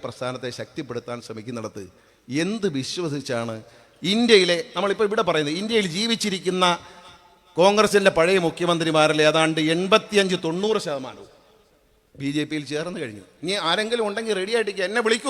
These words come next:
ഞാനും വരുന്നു" എന്ന് പറഞ്ഞത് വിളിക്കുകയാണ്. അവർ വിളിക്കാത്തതുകൊണ്ട് ചിലർ വരുന്നില്ലേ ഉള്ളൂ. കാരണം അത്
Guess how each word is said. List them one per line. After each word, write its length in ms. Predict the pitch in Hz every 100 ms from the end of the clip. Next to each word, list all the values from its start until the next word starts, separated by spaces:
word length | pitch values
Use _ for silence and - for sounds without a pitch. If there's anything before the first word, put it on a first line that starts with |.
| 247
ഞാനും 200 | 226 285 285
വരുന്നു" 220 | 269 262
എന്ന് 240 | 220 - 202
പറഞ്ഞത് 240 | 175 165 147
വിളിക്കുകയാണ്. 300 | 151 139 120
അവർ 180 | 170 190
വിളിക്കാത്തതുകൊണ്ട് 600 | 190 240 294 285 285 285 254
ചിലർ 180 | 233 226
വരുന്നില്ലേ 320 | 208 190 185 160
ഉള്ളൂ. 120 | 139 175
കാരണം 200 | 202 254 - - - - -
അത് 140 | 190